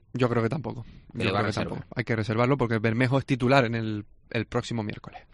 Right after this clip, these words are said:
Speaker 1: el siguiente.
Speaker 2: Bien, bien, bien. No, si
Speaker 1: Sí,
Speaker 2: me
Speaker 1: sí,
Speaker 2: gusta,
Speaker 1: no,
Speaker 2: me
Speaker 1: no,
Speaker 2: gusta.
Speaker 1: no,
Speaker 2: Ya,
Speaker 1: es
Speaker 2: ve,
Speaker 1: que
Speaker 2: eso sí me gusta.
Speaker 1: <laughs> es
Speaker 2: Te vas
Speaker 1: que
Speaker 2: metiendo ya en dinámica. Bien, bien, bien. Perfecto. A ver, sonidos, que hay que escuchar a algunos protagonistas.
Speaker 1: Venga,
Speaker 2: Venga.
Speaker 1: empezamos por el técnico, por Luis Miguel Ramis, que habló de una cosa que pasó desapercibida,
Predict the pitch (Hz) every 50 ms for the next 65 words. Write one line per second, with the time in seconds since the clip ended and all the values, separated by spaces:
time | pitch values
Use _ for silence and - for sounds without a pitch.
0 | - - - 117 113 110 110 107 104 107 - 123 123 127 - - - - - _
1 | - - - - - - - - - - - - - - 202 214 202 240 226 202
2 | 226 240 220 247 247 226 - - 139 185 220 269 233 233 220 233 233 220 240 226
3 | 233 262 247 202 156 160 233 262 254 - - 214 - 240 - 254 254 214 185 160
4 | 160 143 - 135 135 143 185 214 - 202 202 196 202 196 170 170 175 165 - 156
5 | 143 139 127 117 117 110 123 190 202 165 151 180 170 139 135 175 147 110 95 151
6 | 143 - 196 165 - - 110 101 - - 175 202 208 165 - - 220 220 254 247
7 | 190 139 110 - - 175 180 214 175 180 180 170 190 175 175 165 165 175 165 -
8 | 165 147 139 120 107 101 139 - 165 165 165 156 147 120 - - - 143 139 127
9 | 147 139 - 170 170 185 175 - 196 185 190 185 185 180 180 180 175 165 156 143
10 | 139 131 123 117 127 117 135 131 131 139 139 131 139 139 151 151 156 160 160 156
11 | 156 156 151 151 143 139 139 135 123 117 113 110 - - - 156 147 143 160 180
12 | 202 240 233 233 226 202 226 202 220 220 196 180 175 160 - 185 185 190 190 185
13 | 185 180 180 170 160 165 175 156 170 160 147 165 151 143 - 156 170 196 202 175
14 | 151 175 220 -